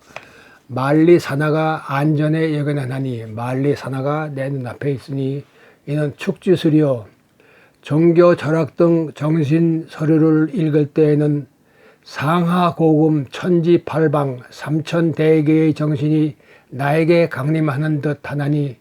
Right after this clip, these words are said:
이는 곧 통신술이라 하는 것입니다. 이러한 취미를 아는 사람이야 과연 사람인 체 할 사람이며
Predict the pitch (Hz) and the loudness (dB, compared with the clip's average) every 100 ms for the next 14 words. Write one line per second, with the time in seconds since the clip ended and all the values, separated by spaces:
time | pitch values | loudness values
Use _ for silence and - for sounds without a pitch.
0 | - 151 147 135 147 135 - 160 160 170 | -8 -4 -2 -4 -6 -8 -6 -4 0 2
1 | 165 - 139 151 135 151 135 120 127 123 | 2 -2 -4 -4 -4 -4 -6 -8 -8 -8
2 | 123 107 - _ _ - - - - _ | -8 -10 -18 _ _ -20 -20 -20 -20 _
3 | - 156 170 180 - - 175 175 170 170 | -2 2 4 2 2 2 4 6 6 6
4 | 175 180 170 135 143 156 165 123 151 156 | 8 6 4 0 0 0 0 0 0 2
5 | 160 160 160 147 _ _ _ _ - 156 | 2 2 0 -4 _ _ _ _ -2 2
6 | 156 156 147 139 147 156 160 143 151 151 | 4 2 0 -2 0 2 2 0 -2 -2
7 | 151 143 147 147 143 147 151 151 139 | -2 -2 -4 -2 0 2 2 2 -2